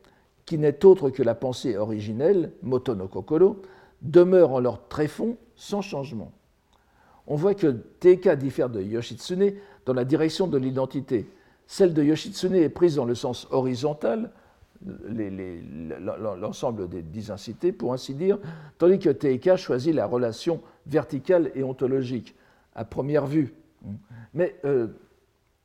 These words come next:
euh, il y a aussi le fait que, vous voyez que Asagi, Asagi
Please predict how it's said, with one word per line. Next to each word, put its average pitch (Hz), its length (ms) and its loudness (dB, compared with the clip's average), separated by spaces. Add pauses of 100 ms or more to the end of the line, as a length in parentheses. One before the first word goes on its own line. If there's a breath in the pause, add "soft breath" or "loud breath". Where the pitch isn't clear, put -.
(1300 soft breath)
euh, 123 240 -6 (360)
il 156 200 -2
y 156 80 4
a 143 100 2
aussi 139 320 -6
le 135 140 2
fait 185 240 0
que, 127 320 0 (380 loud breath)
vous - 80 -12
voyez 147 220 2
que 151 200 -8
Asagi, 156 480 0 (180)
Asagi 175 560 -4